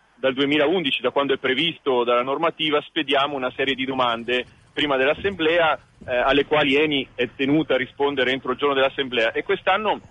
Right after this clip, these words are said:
abbiamo spedito una serie di domande, eh, assieme all'O N G inglese Global Witness, che poi è l'associazione che ha portato alla luce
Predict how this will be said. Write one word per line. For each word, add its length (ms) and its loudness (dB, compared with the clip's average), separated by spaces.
abbiamo 280 -2
spedito 340 -6
una 180 0
serie 200 0
di 100 -6
domande, 600 0
eh, 60 -6
assieme 680 0
all'O 220 2
N 100 0
G 640 0
inglese 880 0
Global 320 0
Witness, 500 -4
che 120 -2
poi 400 0
è 540 0
l'associazione 800 0
che 140 -2
ha 300 2
portato 380 -2
alla 100 2
luce 460 0